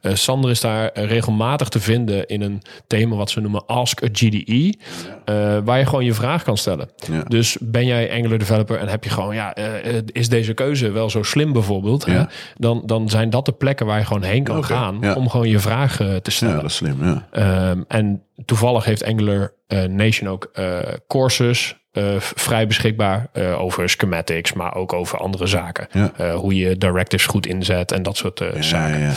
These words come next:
Speaker 1: Eh, dus, dus, dus dit zijn gewoon helpvolle tips, denk ik, voor de luisteraars of voor de mensen die s-, net starten met Angular of gewoon jaren Angular achter zich hebben gelaten
Speaker 2: Ja.
Speaker 1: en weer eens even willen opfrissen.
Speaker 2: Ja.
Speaker 1: Eh, kijk eens naar die plekken, eh, meld je aan en,
Speaker 2: Ja.
Speaker 1: en stel gewoon ook de vraag die, eh, die je wil.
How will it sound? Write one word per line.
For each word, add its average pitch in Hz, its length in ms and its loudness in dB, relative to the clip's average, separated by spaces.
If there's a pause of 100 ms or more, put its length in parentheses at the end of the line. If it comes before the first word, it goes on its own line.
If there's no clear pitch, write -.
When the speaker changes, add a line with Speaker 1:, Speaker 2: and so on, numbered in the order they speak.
(240)
Speaker 1:
Eh, 90 300 -2
dus, 107 220 0
dus, 113 240 2
dus 113 240 2
dit 120 280 2
zijn 120 160 0
gewoon 117 140 0
helpvolle 113 560 0
tips, 113 240 -2
denk 104 200 0
ik, 107 120 -4
voor 110 160 -2
de 104 80 0
luisteraars 101 560 2
of 107 100 -8
voor - 100 -2
de 104 60 -2
mensen 104 240 0
die 101 80 0
s-, - 60 -4
net 110 260 0
starten 110 340 0
met 104 160 0
Angular 104 280 -2
of - 140 4
gewoon 127 440 0 (200)
jaren 117 440 2
Angular 117 280 0
achter 131 240 0
zich 113 140 2
hebben 104 180 -2
gelaten 101 280 0
Speaker 2:
Ja. 92 80 6
Speaker 1:
en 92 60 4
weer 110 100 0
eens 113 100 2
even 113 200 -2
willen 104 160 -4
opfrissen. 107 420 -2
Speaker 2:
Ja. 95 120 2 (220)
Speaker 1:
Eh, 110 180 0
kijk 127 260 2
eens 135 100 2
naar 120 140 0
die 113 100 0
plekken, 107 440 -2 (340)
eh, 98 400 0
meld 117 300 2
je - 80 -4
aan 101 300 -4
en, 98 140 -4
Speaker 2:
Ja. 80 100 0
Speaker 1:
en 92 160 -2
stel 117 260 2
gewoon 113 200 2
ook 101 160 -2
de 107 80 2
vraag 98 360 0
die, 95 340 -4
eh, 92 120 -2
die 95 160 -4
je 92 80 -4
wil. 98 240 -4